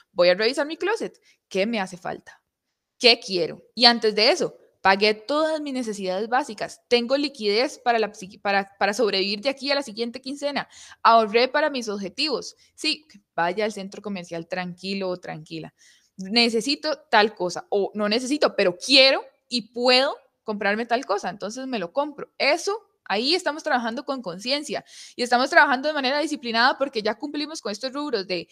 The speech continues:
ya prim-, ya hicimos nuestros ahorros, ya pagamos nuestras necesidades, ya sé que tengo liquidez para sobrevivir hasta el siguiente pago.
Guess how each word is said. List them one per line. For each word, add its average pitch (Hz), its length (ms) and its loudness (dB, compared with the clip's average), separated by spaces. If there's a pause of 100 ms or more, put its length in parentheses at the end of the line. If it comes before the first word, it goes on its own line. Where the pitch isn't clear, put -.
(320)
ya 214 320 6
prim-, 214 260 -6
ya 202 200 4
hicimos 220 280 -4
nuestros 196 360 -8
ahorros, 240 880 0
ya 190 440 2
pagamos 196 460 0
nuestras 196 300 -8
necesidades, 180 800 -2
ya 185 160 2
sé 233 380 2
que 202 120 -8
tengo 208 380 -2
liquidez 208 560 -6
para 208 240 0
sobrevivir 175 520 -4
hasta 220 160 -6
el 214 60 -6
siguiente 196 380 -10
pago. 262 400 0